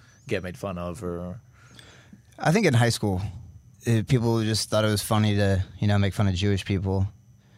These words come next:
Speaker 1: Like, what would they say?
Speaker 2: Well, mostly the Orthodox thing with, like, the, the curls coming down, like, the sides and
Speaker 1: Oh, okay.
Speaker 2: just, like, the kippah, you know,
Speaker 1: Uh-huh.
Speaker 2: like, it's just stuff like that, just little stuff. But at the same time,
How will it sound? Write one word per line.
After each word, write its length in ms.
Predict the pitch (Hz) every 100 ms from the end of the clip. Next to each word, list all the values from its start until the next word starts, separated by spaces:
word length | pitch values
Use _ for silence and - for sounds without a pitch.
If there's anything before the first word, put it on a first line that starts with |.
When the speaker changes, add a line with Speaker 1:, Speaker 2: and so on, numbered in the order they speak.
| _ -
Speaker 1:
Like, 160 | 117 104
what 200 | 110 110
would 140 | 104
they 120 | 104
say? 360 | 95 110 107 107 - - _ - -
Speaker 2:
Well, 280 | 156 156 147 117
mostly 300 | 151 147 147
the 140 | 107
Orthodox 520 | 107 123 113 101 92 -
thing 140 | 98
with, 140 | 101
like, 120 | 104 85
the, 240 | 104 104
the 80 | 110
curls 380 | - 107 101 -
coming 220 | 113 101
down, 180 | 101 101
like, 160 | 101
the 80 | -
sides 480 | 101 101 101 98 98
and 260 | 98 95 92 -
Speaker 1:
Oh, 320 | 110 113 104
okay. 400 | 107 - 107 104 -
Speaker 2:
just, 260 | 123 107
like, 200 | 127 107
the 300 | 123 113 110 -
kippah, 500 | - 123 123 120 113 - -
you 120 | 131
know, 140 | 123 123
Speaker 1:
Uh-huh. 220 | 123 120
Speaker 2:
like, 300 | 113 104 -
it's 260 | 98 123 139
just 180 | 156 -
stuff 200 | 151 127
like 140 | 101
that, 160 | 104 113
just 160 | 131
little 200 | 120 107
stuff. 360 | 104 113 110 -
But 300 | 110 107 107
at 140 | 104 107
the 60 |
same 200 | - 120
time, 380 | 98 113 107 107